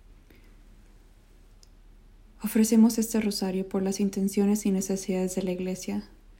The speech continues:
las del Papa, las vocaciones, la paz del mundo y la conversión de los pecadores, por la redención de los pecados, por las familias cristianas, por los enfermos y los que sufren,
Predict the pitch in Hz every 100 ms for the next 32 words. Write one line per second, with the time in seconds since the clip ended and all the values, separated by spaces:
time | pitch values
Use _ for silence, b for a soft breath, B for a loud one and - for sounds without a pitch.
0 | - - 202 196 196 190 190 - 202 -
1 | b b b b b 208 202 202 208 208
2 | 220 208 214 - - - - 202 202 208
3 | 214 208 220 220 220 214 196 190 185 196
4 | 190 190 190 - - 196 196 202 - -
5 | b b b b b b - 214 208 202
6 | 208 208 208 214 208 208 202 214 - 285
7 | 196 196 - b b b - 202 202 214
8 | 208 208 220 - 208 - 185 196 190 -
9 | b b b b b - 208 208 214 214
10 | 208 214 208 214 - 202 208 - 196 202
11 | 196 196 185